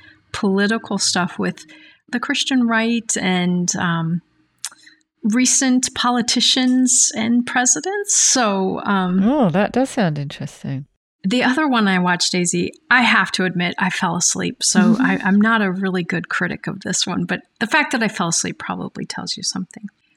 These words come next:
Speaker 1: But it was an H B O show called The Lady and the Dale.
Speaker 2: Hmm.
Speaker 1: And it is a documentary miniseries, but I,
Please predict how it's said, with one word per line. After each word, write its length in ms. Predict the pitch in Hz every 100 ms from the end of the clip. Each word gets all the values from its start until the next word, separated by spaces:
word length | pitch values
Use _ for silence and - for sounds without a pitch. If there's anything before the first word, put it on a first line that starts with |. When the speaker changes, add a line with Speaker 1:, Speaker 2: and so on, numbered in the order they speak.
| _
Speaker 1:
But 180 | 214 220 - _ _ -
it 80 | 226
was 160 | 233
an 80 | 226
H 300 | - 262 -
B 180 | 277 226
O 100 | 190
show 380 | 185 - 185 190 -
called 400 | - - 180 175 - _ -
The 80 | 185
Lady 520 | 175 208 220 240 -
and 220 | 190 190 185
the 80 | 175
Dale. 400 | - 156 - - - - _ _
Speaker 2:
Hmm. 200 | 302 220 185 _ _ - _ _ _ -
Speaker 1:
And 160 | 226 247
it 140 | 254
is 160 | 302 330
a 120 | 381 -
documentary 1120 | 214 214 - 214 196 196 185 185 185 185 - _ _ _ -
miniseries, 960 | 208 214 208 - 180 175 175 175 - - _ _ _ -
but 160 | 214
I, 120 | 220